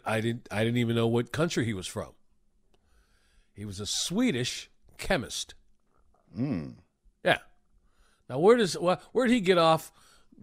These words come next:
Speaker 1: giving people a peace awards?
Speaker 2: Oh, I don't. But, but, but,
Speaker 1: <laughs> You
Speaker 2: you, but,
Speaker 1: know?
Speaker 2: but, but, you know, but, but it's awards is a lot of different things too.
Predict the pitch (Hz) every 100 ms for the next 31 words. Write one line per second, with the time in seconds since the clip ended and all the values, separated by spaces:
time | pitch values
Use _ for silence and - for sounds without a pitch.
0 | 131 131 147 165 147 143 156 127 113 214
1 | 202 127 104 80 - - - _ _ -
2 | 92 82 92 - - 202 110 107 - 208
3 | 156 208 160 185 156 143 156 143 143 135
4 | 131 117 143 135 117 117 110 85 95 92
5 | 85 120 78 65 64 - - 131